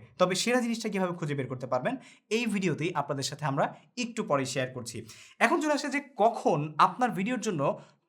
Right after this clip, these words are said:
টপিক নির্ধারণ করা উচিত বা নিশ নির্ধারণ করা উচিত।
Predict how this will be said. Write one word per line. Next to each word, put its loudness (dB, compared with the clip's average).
টপিক 6
নির্ধারণ 2
করা 2
উচিত -4
বা 6
নিশ 0
নির্ধারণ -2
করা -4
উচিত। -6